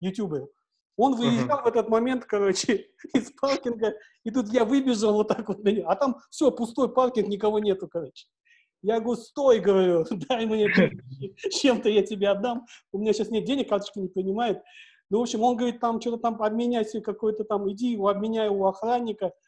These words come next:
Speaker 1: В общем, какая-то сложная история была. Я уехал, но я потом, ну, как бы понял, что, ну, не, не надо там <laughs> парковаться.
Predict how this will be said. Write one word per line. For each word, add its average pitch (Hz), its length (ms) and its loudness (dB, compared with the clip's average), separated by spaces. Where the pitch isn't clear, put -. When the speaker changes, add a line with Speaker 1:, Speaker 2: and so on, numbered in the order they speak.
Speaker 1:
В 196 40 -10
общем, 202 140 -10
какая-то 214 220 -4
сложная 214 400 0
история 277 340 0
была. 196 220 0
Я 202 140 2
уехал, 202 500 0
но 190 120 2
я 208 140 2
потом, 208 400 -6
ну, 190 240 -2
как - 140 -20
бы 131 120 -20
понял, 226 320 -4
что, 135 420 -12
ну, 175 100 0
не, 180 140 0
не 175 160 -2
надо 214 260 2
там 233 160 -2
<laughs> - 20 -14
парковаться. 202 720 -2